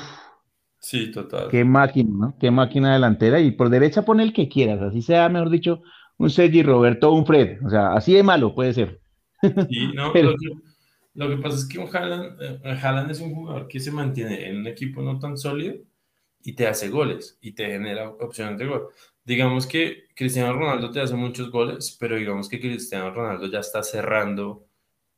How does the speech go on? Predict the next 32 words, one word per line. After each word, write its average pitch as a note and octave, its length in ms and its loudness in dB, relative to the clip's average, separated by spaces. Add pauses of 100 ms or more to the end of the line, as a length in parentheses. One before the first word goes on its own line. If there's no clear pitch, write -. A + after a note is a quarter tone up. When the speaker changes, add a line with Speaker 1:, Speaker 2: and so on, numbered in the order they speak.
(120)
Speaker 1:
pues, G#2+ 240 -6
su G2 100 -6
etapa F#2+ 600 -2
de G2+ 240 -10
carrera F#2 420 -6
futbolística, - 720 -10
¿sí? C3 260 -16 (380)
Así G2+ 380 -4
el G2+ 60 -4
man A2 160 -8
se A2+ 100 -8
mantenga G#2 340 -6
en F#2+ 80 -6
un G#2+ 80 -8
estado A2 320 -8
físico A2 420 -12
brutal, G#2+ 500 -8 (520)
eh, F2 600 -10 (140)
pero, G2 600 -6
pero G#2+ 200 -8
ya G2 80 -6
está A#2 220 -6
cerrando B2+ 600 -2
y B2+ 100 -8
ya, A2+ 300 -2
pues, C#3+ 120 -10
la C3+ 140 -4
verdad B2+ 280 -4
ya D#3+ 80 -4
nos E3 220 -8
lo E3+ 200 -4
demostró A#2+ 680 -6